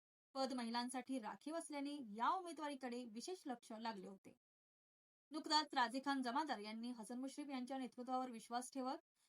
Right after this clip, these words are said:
राष्ट्रवादीत प्रवेश केला असून त्यामुळे स्थानिक राजकीय समीकरणात जमादार कुटुंबाचे वर्चस्व आणखी वाढल्याचे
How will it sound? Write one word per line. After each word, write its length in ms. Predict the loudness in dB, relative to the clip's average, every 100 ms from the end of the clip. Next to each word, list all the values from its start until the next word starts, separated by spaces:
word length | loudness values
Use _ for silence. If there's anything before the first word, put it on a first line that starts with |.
| _ -2
राष्ट्रवादीत 540 | -2 -2 0 0 -2 -2
प्रवेश 280 | -2 -2 -2
केला 180 | 4 4
असून 320 | 2 -2 -8 -4 0
त्यामुळे 320 | 2 2 -2
स्थानिक 420 | -2 -2 0 0
राजकीय 420 | 0 -2 -2 -4 -2
समीकरणात 460 | 0 -2 -2 -4 -4 -4
जमादार 360 | -2 0 2 0
कुटुंबाचे 520 | -2 -4 -2 0 -2
वर्चस्व 500 | -2 -2 -4 -4 -4 -6 -8 _ _ 2
आणखी 440 | 2 2 0 0
वाढल्याचे 760 | 2 4 2 2 -2 0 -2